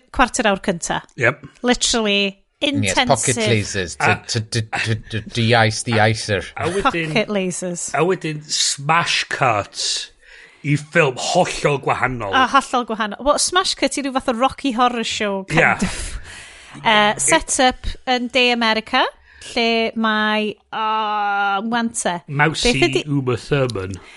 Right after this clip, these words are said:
Speaker 1: Yy, beth ydi enw ei chymeriad hi?
Speaker 2: Yy, Pa-,
Speaker 1: Eff-
Speaker 2: Pamela Isley.
Speaker 1: O, I gotcha. Pamela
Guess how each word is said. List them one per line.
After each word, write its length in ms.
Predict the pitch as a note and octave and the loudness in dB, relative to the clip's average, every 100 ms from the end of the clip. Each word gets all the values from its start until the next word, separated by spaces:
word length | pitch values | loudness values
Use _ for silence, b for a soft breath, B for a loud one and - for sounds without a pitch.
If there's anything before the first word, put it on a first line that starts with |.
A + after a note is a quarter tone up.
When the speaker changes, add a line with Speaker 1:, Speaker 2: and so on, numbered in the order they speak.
| B B B B B - | B B B B B 0
Speaker 1:
Yy, 220 | C4+ C4 - | 4 4 4
beth 200 | E4 - | 2 2
ydi 200 | F4+ F#4 | -2 0
enw 320 | F#4 F4+ D#4+ | 2 2 0
ei 100 | C#4 | 0
chymeriad 540 | C4+ - B3+ B3+ G#3 G3 | -2 -4 -2 -2 -2 -4
hi? 260 | E3+ F3 - _ | -6 -8 -12 _
Speaker 2:
Yy, 420 | A#2 A2 A2 G#2 | 0 2 2 -2
Pa-, 200 | - C#3 A#3 | 0 0 0
Speaker 1:
Eff- 100 | A#3 | 0
Speaker 2:
Pamela 480 | D#3+ E3 D3 C#3+ C#3+ B2+ | 0 2 4 2 4 2
Isley. 560 | B2+ A2+ - G2+ F#2 - _ _ - - | 2 -4 -4 -4 -6 -10 _ _ -14 -4
Speaker 1:
O, 60 | |
I 140 | A3 G3+ | -2 0
gotcha. 400 | A3 G3+ - F#3 | 0 0 -2 -4
Pamela 440 | - D4+ D#4+ E4+ | -2 0 4 4